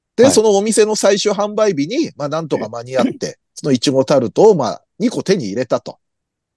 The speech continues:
Speaker 2: はい。
Speaker 1: で、その帰りにコンビニ寄ってたら、その、幼いさんの自転車が不良にす-、盗まれて、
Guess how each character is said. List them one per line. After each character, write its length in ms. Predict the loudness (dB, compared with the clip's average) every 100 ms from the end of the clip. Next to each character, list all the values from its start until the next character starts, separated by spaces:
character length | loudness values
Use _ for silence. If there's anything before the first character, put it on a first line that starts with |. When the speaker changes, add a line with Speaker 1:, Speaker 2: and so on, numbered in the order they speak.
| _ _ _ _ _ -10 -4
Speaker 2:
は 160 | -4
い。 60 | -6 _ _
Speaker 1:
で、 240 | 2 2 0 _ _ _ _ _ -4
そ 120 | -2
の 120 | 0
帰 200 | 2 2
り 120 | 2
に 120 | 0 -4
コ 180 | -4
ン 120 | -4 -4
ビ 120 | -4
ニ 140 | 0
寄 140 | 0 0
っ 40 |
て 240 | -2 -4
た 180 | -2 0
ら、 440 | 4 4 4 0 -10 _ _ _
そ 140 | -12
の、 120 | -12 -12 _ _ _ _ -6
幼 360 | 0 2 4
い 60 | 2
さ 120 | 0
ん 40 | -8
の 60 |
自 160 | -8 -6
転 280 | -2 -2 0
車 160 | 0
が 260 | 2 0 0
不 220 | -4 -2
良 160 | 0 0
に 160 | -4 -6
す-、 180 | -8 -10
盗 300 | -8 -8 -4
ま 120 | -2
れ 120 | -2
て、 240 | -6 -14